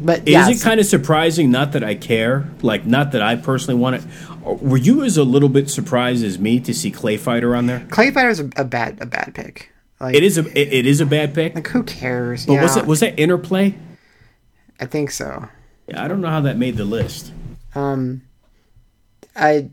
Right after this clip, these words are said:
Speaker 1: I, I think, I think Fatal Fury two doesn't make sense to me.
Speaker 2: Is it,
Speaker 1: Like,
Speaker 2: I, I'm with, so here's the thing. I put little note. Okay, so here's how I feel about Fatal Fury two.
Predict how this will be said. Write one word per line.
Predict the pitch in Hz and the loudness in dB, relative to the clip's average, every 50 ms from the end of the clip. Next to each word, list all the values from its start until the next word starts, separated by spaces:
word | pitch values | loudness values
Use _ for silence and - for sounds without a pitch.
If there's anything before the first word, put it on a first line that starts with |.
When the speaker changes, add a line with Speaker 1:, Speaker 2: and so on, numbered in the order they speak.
| _ _ _ _ _ _ _ _ _ _ _ _ _ _ _ _ _ _ _ _ _ _ - - _ - | _ _ _ _ _ _ _ _ _ _ _ _ _ _ _ _ _ _ _ _ _ _ -20 -12 _ -6
Speaker 1:
I, | - - - - - - | -4 -4 -4 -4 -2 -2
I | 190 | -2
think, | - 240 233 226 214 - - | 0 0 0 0 0 -2 -2
I | 185 | 0
think | 180 233 226 214 - | 0 0 0 0 0
Fatal | - 202 214 226 | 2 2 2 2
Fury | 220 - 233 214 208 196 | 0 0 2 2 2 2
two | 180 - - - 175 180 175 | 0 -6 -4 -2 0 0 0
doesn't | 135 143 139 135 143 - 139 | 2 0 0 0 -2 -4 -4
make | 135 131 123 - | -4 -4 -6 -6
sense | - 135 131 135 - | -6 -6 -6 -6 -6
to | - 143 | -6 -4
me. | 143 143 143 139 131 - - | -4 -2 -4 -4 -6 -8 -6
Speaker 2:
Is | 147 - | -4 -2
it, | - | 0
Speaker 1:
Like, | 139 120 120 123 | 0 0 0 2
Speaker 2:
I, | 120 | 2
I'm | 123 131 | 4 6
with, | 135 139 139 - - | 6 4 4 2 0
so | - - 120 | 2 2 4
here's | 113 131 135 120 | 6 6 4 4
the | 120 117 | 2 0
thing. | 123 123 110 110 | 0 0 0 0
I | 113 | 0
put | 120 147 151 139 | 0 0 0 0
little | 120 123 113 107 | 0 0 0 0
note. | 117 117 - - | -2 -2 -2 -4
Okay, | 110 - - 123 95 87 - | -6 -4 -2 -4 -4 -4 -4
so | - - 120 | -4 -2 0
here's | 117 135 131 139 | 2 2 2 2
how | 143 123 | 0 0
I | 110 | 0
feel | - - 123 104 | 0 -2 -2 -2
about | 101 95 98 85 | 0 -2 -4 -6
Fatal | - 113 104 95 92 | -6 -6 -8 -6 -8
Fury | - 101 95 87 | -8 -8 -8 -6
two. | - - 90 85 | -6 -6 -6 -6